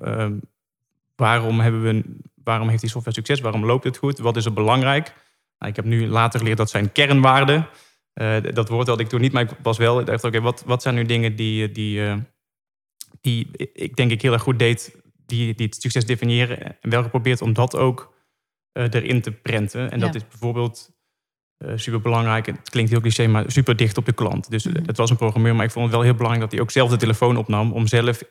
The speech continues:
Speaker 1: eerste hand de problemen van de klant te horen.
Speaker 2: Mhm.
Speaker 1: Hè, dus, dus,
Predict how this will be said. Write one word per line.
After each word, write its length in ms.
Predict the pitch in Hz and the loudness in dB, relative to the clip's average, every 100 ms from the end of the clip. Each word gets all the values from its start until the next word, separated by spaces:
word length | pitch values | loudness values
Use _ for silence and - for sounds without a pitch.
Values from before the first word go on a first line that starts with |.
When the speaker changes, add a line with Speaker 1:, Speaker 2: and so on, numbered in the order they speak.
| _ _ _ | _ _ _
Speaker 1:
eerste 320 | 131 131 120 | 0 0 0
hand 340 | 117 127 127 | 2 2 0
de 80 | 120 | -4
problemen 480 | 104 117 113 120 120 | -2 0 2 4 4
van 100 | 120 | 2
de 80 | 117 | 0
klant 240 | 117 120 | 0 0
te 100 | - | 2
horen. 500 | 110 117 107 - 135 _ _ _ _ | 2 2 0 -4 -12 _ _ _ _
Speaker 2:
Mhm. 260 | 175 143 | 0 0
Speaker 1:
Hè, 60 | 175 | -2
dus, 180 | 117 113 - | -4 -10 -10
dus, 240 | 113 107 | -6 -4